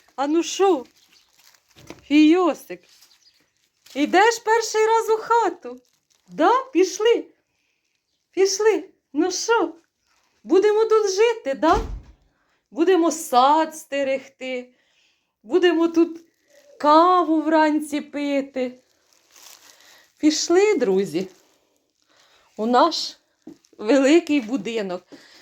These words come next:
Ну, я вам зразу хочу сказати, що це на день-два, <laughs> це, це ненадовго.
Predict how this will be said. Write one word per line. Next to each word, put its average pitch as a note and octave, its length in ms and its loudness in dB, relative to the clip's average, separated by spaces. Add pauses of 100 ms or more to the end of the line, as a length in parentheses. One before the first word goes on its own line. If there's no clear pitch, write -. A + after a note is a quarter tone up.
(120)
Ну, A4+ 100 2
я F#4+ 140 6
вам F4 240 0
зразу E4 420 2
хочу E4 240 0
сказати, G4 540 0
що - 200 -4
це C#4+ 420 0 (500)
на C4 560 2 (120)
день-два, D4 800 2
<laughs> - 0 -
це, - 160 -4 (500)
це - 300 2
ненадовго. E4+ 1040 0